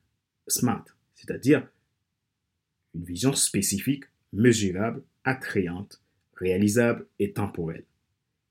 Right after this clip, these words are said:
Si votre mission est non identifiée, votre vision ne peut pas être claire.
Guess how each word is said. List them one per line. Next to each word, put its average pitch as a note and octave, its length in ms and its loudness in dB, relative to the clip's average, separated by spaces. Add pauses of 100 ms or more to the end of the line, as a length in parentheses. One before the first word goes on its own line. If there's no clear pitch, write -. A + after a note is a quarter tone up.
(260)
Si - 180 -2
votre G#3+ 240 8
mission C3+ 640 4
est G#2 320 4
non G2+ 480 2
identifiée, G#2 640 2 (2000)
votre G#2+ 280 4
vision C3+ 580 4 (920)
ne A2 80 4
peut C3 140 2
pas D#3+ 160 6
être A2+ 120 -2
claire. F2+ 460 -6